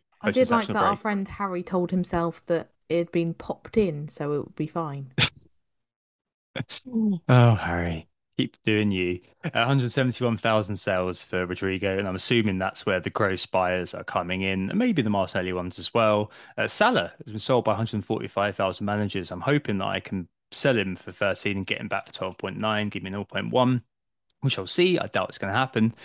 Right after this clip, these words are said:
Speaker 2: Trent as well, a hundred, over a hundred thousand sales for him. People getting to Trippier. So, I mean, you know, it's happening. You can see it. It's just kind of how that does shake out. Perisic as well, um, nearly hundred thousand transfers out for him.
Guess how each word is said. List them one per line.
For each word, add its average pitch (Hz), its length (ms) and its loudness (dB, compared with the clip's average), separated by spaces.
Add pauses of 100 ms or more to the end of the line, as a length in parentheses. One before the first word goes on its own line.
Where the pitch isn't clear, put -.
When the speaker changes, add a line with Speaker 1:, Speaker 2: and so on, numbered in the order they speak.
Speaker 2:
Trent 156 380 2
as 120 160 -4
well, 131 260 6
a 127 140 -2
hundred, 113 260 0
over 113 200 2
a 110 40 2
hundred 110 180 0
thousand 104 300 2
sales 104 300 0
for 104 120 -2
him. 107 460 2
People 101 240 -4
getting 104 260 -2
to - 100 -10
Trippier. 110 520 -2 (540)
So, 95 380 0
I 104 60 -4
mean, 98 280 -4
you 113 60 -8
know, 90 160 -12
it's 120 220 -10
happening. 143 500 -2
You 107 100 -6
can 123 140 -8
see 165 200 -4
it. - 200 -8 (100)
It's - 180 -8
just - 260 -8
kind 104 120 -6
of 92 60 -10
how 101 240 0
that 101 300 -6
does 101 160 -4
shake 101 320 -4
out. 104 240 -2 (1120)
Perisic 120 440 2
as 101 80 -10
well, 98 360 0
um, 101 300 0 (100)
nearly 117 360 2
hundred 95 240 -4
thousand 95 420 -2
transfers - 340 -6
out 95 180 -2
for 95 100 -6
him. 95 280 0